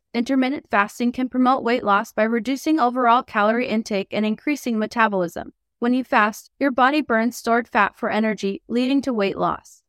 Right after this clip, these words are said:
Intermittent fasting can increase energy and mental clarity by reducing inflammation and oxidative stress.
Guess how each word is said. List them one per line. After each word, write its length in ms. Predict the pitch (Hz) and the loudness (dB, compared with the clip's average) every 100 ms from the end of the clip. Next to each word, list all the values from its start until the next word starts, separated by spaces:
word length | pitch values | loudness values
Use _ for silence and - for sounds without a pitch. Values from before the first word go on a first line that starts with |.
| - | -6
Intermittent 560 | 233 285 269 240 - - | -4 0 0 -2 -6 0
fasting 420 | 196 202 240 240 | 0 0 -4 -4
can 160 | 240 | 0
increase 400 | 226 233 294 294 - | -2 -2 -2 -2 0
energy 420 | 233 240 254 254 | 0 0 -2 0
and 160 | 240 226 | 2 2
mental 260 | 220 277 | 2 0
clarity 440 | - 240 208 202 220 | -2 2 2 2 2
by 160 | 220 | 2
reducing 540 | 226 226 240 254 311 285 | 2 0 -2 -2 0 0
inflammation 680 | 294 277 262 208 202 196 185 | 0 2 2 0 -2 -4 -4
and 140 | 190 | -2
oxidative 580 | 202 208 - 196 190 208 | -2 -2 -4 -4 -4 -6
stress. 480 | - 175 - - | -4 -4 -4 -12